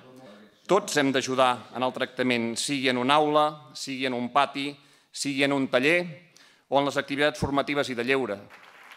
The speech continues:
Els mestres, el personal de seguretat, els psicòlegs, els treballadors socials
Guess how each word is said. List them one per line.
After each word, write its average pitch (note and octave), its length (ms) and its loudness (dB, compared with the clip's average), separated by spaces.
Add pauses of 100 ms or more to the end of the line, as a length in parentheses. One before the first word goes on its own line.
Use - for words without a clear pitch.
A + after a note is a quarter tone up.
(100)
Els G#2+ 160 -8
mestres, C#3+ 720 0 (400)
el A#2 80 -4
personal C#3 400 0
de D3 80 0
seguretat, C3+ 800 0 (260)
els B2 160 -4
psicòlegs, C3+ 640 2 (580)
els - 140 -10
treballadors C3+ 480 0
socials C#3 720 0